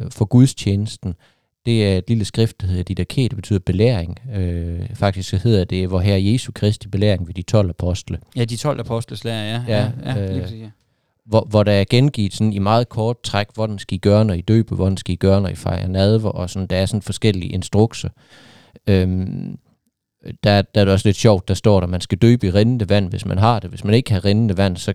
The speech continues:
Speaker 1: kan man bruge noget koldt, stillestående vand, og hvis man ikke har det, så må man jo bruge det, man har. Det er sådan
Speaker 2: <laughs>
Speaker 1: meget praktisk lagt an. Og, og det, der er interessant, det er, at, at nadveren på det her tidspunkt, den er skrevet cirka fra halvfems til år hundrede og ti,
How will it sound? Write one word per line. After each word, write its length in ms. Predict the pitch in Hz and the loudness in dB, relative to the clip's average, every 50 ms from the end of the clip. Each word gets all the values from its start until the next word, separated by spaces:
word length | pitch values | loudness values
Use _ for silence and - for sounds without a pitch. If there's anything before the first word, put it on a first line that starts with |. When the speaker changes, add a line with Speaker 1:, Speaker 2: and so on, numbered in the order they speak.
| - _ | -6 _
Speaker 1:
kan 100 | - 101 | -4 -2
man 140 | 90 87 85 | -2 -2 -2
bruge 200 | - 98 104 104 | -2 0 2 2
noget 200 | 98 87 87 87 | 4 2 2 0
koldt, 380 | - - 113 104 92 - - - - 107 | 2 2 2 2 2 -2 -6 -12 -12 -6
stillestående 580 | - - 110 110 113 113 - 95 87 85 85 90 | -2 0 2 2 0 0 -2 -2 -2 0 0 2
vand, 200 | 95 95 92 - | 2 2 0 0
og 100 | - 87 | -6 -8
hvis 220 | 95 90 - - 95 | -8 -8 -8 -4 -2
man 120 | 95 92 | -2 0
ikke 160 | 95 90 - | 0 -2 -2
har 140 | 90 90 85 | -2 -2 -2
det, 140 | - 90 87 | -2 -4 -6
så 120 | - 90 | -6 -6
må 80 | 90 87 | -6 -6
man 160 | 82 - 90 | -4 -6 -6
jo 60 | 90 - | -6 -8
bruge 200 | - - 92 92 | -6 -6 -6 -4
det, 120 | 87 87 | -4 -6
man 120 | 85 80 - | -6 -6 -8
har. 220 | - 82 87 - - _ _ - - 139 - - - - | -8 -8 -8 -10 -12 _ _ -6 -4 -4 -4 -4 -4 -4
Det 120 | - 101 104 | -2 -2 0
er 40 | |
sådan 180 | - - 107 101 | 0 0 0 0
Speaker 2:
<laughs> 120 | 92 101 104 | 0 -2 -2
Speaker 1:
meget 220 | 113 113 117 117 | 0 0 0 -2
praktisk 600 | - - 110 113 - - - - - - - 220 | -2 -2 -4 -4 -4 -4 -6 -8 -8 -8 -4 -2
lagt 240 | 190 - - - - | -2 -2 -2 -2 -4
an. 200 | 98 95 98 104 - 190 - - - - 101 - | -2 -2 -2 -4 -6 -8 -10 -12 -18 -16 -16 -8
Og, 160 | - - 101 92 - | -2 -2 -2 0 2
og 140 | - 110 101 | 2 2 4
det, 100 | 127 139 | 4 6
der 80 | 135 123 | 6 6
er 40 | |
interessant, 580 | 113 110 101 104 101 - 127 127 123 110 - - | 4 4 2 0 0 2 2 2 2 2 0 0
det 100 | 110 107 | 2 2
er, 60 | 107 101 | 4 2
at, 140 | - - - | 2 -2 -6
at 300 | - - - - 101 - | -12 -8 -6 -6 -4 0
nadveren 560 | 101 104 110 120 143 160 151 107 87 85 90 87 - _ _ _ _ _ | 2 4 4 6 4 4 2 0 -2 -2 -4 -8 -12 _ _ _ _ _
på 80 | - | -2
det 140 | 101 120 131 | 0 2 2
her 80 | 123 107 | 2 2
tidspunkt, 520 | - - 131 139 - - - - 90 - | 2 2 0 0 0 -2 -6 -6 -4 -2
den 100 | - 95 | -2 -2
er 40 | 92 | -2
skrevet 420 | - - - 110 113 117 117 - - - _ _ _ _ _ _ _ _ | -2 2 4 4 4 4 2 -2 -8 -20 _ _ _ _ _ _ _ _
cirka 680 | - - - - - - 131 127 120 113 107 - - 95 90 | -12 -10 -10 -6 -4 -2 -2 -2 -2 -4 -6 -6 -8 -10 -8
fra 300 | - - 92 87 85 85 - | -6 -4 -4 -4 -4 -6 -8
halvfems 560 | - 92 90 - - 107 95 87 - - - | -10 -10 -6 -2 -2 -2 -2 -4 -8 -14 -12
til 280 | - - - - 85 - | -8 -4 -2 -2 -2 -2
år 140 | - - 90 | -4 -4 -2
hundrede 240 | 95 98 98 101 | 0 2 2 2
og 80 | 95 - | 0 0
ti, 240 | - - 107 95 | -2 -2 -2 -2